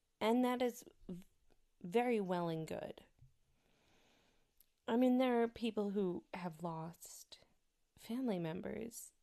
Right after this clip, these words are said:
you know, because of, because of something unexpected and something completely new. And, you know, so it's,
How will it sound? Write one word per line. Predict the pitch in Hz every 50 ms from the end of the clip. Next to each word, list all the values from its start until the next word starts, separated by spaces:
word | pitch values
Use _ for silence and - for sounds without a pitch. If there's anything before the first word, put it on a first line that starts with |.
| _ _ _ _ 208
you | 196 190
know, | 180 170 165 165
because | 175 170 196 196 - - 240 226 208
of, | 220 202 185 180 - _ _ - - - - - - _ _ _ _ _ _ _ _ _ _ _ _ _ -
because | 233 - - 285 262 262
of | 247 208
something | - 226 208 190 190 175 175 - - -
unexpected | 170 170 165 - - - - - 180 - - - 175 170 156
and | 160 156 156 151 156 - - _ _ _ -
something | - - 180 175 - 165 160 156
completely | 156 - - 170 165 - - 180 170 175 - 170 156 156 151 151 151 151 160 - _ _ _ _ -
new. | 196 208 226 240 226 190 165 151 151 151 160 165 180 185 196 - _ _ _ - - - - - _ _ _ _ _ _ _ -
And, | 214 226 220 214 214 220 214 214 214 214 214 208 - - - - - - _ _ _ _ _ _ _ - 226 226 - - - - - - - - - -
you | 233 220
know, | 214 202 190 - - 185 - - - - _ -
so | - - - 208 196 190 196 214 -
it's, | - 208 208 - - - - - - -